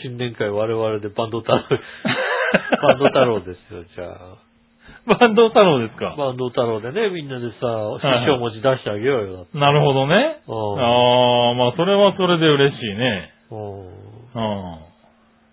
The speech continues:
Speaker 1: しょうがないよね、そのバンド太郎に。
Speaker 2: そうですね。だからそういうイベントごとがね、割と多いの。みんな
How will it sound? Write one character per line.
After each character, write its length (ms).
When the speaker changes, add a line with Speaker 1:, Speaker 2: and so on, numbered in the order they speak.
Speaker 1:
し 40
ょ 80
う 140
が 80
な 80
い 20
よ 80
ね、 260
そ 60
の 140
バ 120
ン 40
ド 100
太 120
郎 80
に。 220
Speaker 2:
そ 200
う 60
で 60
す 40
ね。 80
だ 60
か 60
ら 100
そ 60
う 60
い 80
う 20
イ 20
ベ 220
ン 280
ト 120
ご 180
と 180
が 180
ね、 260
割 440
と 100
多 80
い 240
の。 380
み 180
ん 120
な 160